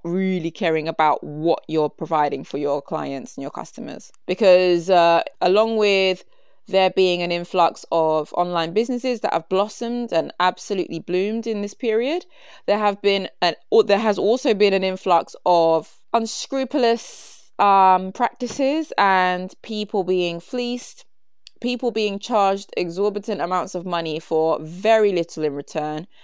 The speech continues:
very poor customer care, very poor, very poor interactions, and just general, just crap. Like,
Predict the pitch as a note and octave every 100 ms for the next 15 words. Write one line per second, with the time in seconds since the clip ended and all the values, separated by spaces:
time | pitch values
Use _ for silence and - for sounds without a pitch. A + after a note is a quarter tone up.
0 | - - - - D#3+ E3+ B3 C4 B3 A3
1 | A#3 G#3 G3 G3 F#3+ G3+ - - - -
2 | A#3 - A3 G#3 G#3 A#3+ F#3 F3+ F3+ F3
3 | - - - - - - - E3+ G3 A#3+
4 | A3+ A3 G3 A3 G#3 G3 F#3 F#3 F3+ F3
5 | - E3+ D#4 G4+ F#4 E4 D4 C4+ A3 G3+
6 | G3+ A#3+ - A#3 - A3+ G#3+ G#3+ G#3+ G#3+
7 | - - - - - - G#3+ G3 G3 G3
8 | F#3+ F#3+ - E4+ F#4 - - D4+ D#4+ D4+
9 | C#4+ A#3 A#3 A3+ - - - C4 C#4 C#4
10 | - - A#3+ A#3+ A#3